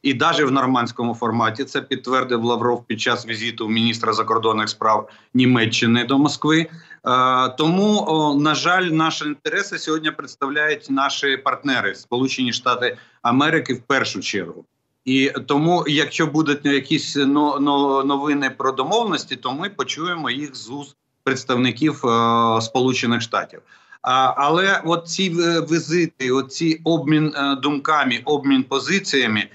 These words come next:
е, які проходять між нами і нашими партнерами, свідчить про те, що вони повністю розуміють ситуацію, вони, е, підтримують нашу позицію, е, і, е, вони будуть за неї боротися.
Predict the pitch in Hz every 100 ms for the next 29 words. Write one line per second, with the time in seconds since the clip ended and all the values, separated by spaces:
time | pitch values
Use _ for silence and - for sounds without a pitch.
0 | - _ 120 117 123 131 - 143 131 -
1 | 135 151 139 131 117 135 117 139 131 113
2 | 117 127 127 127 - 123 117 127 165 202
3 | 226 160 123 - _ - 160 196 180 -
4 | 143 139 185 190 170 151 156 156 156 165
5 | 165 151 139 143 139 135 139 147 131 117
6 | 131 113 123 127 123 185 208 - _ -
7 | 127 151 165 170 160 139 139 135 135 131
8 | 156 147 156 156 147 135 131 139 143 135
9 | - 135 131 151 151 165 165 180 185 208
10 | 202 - - _ 143 143 147 - 156 170
11 | 175 165 151 147 147 143 135 160 202 170
12 | 185 175 131 147 151 151 131 123 110 -
13 | -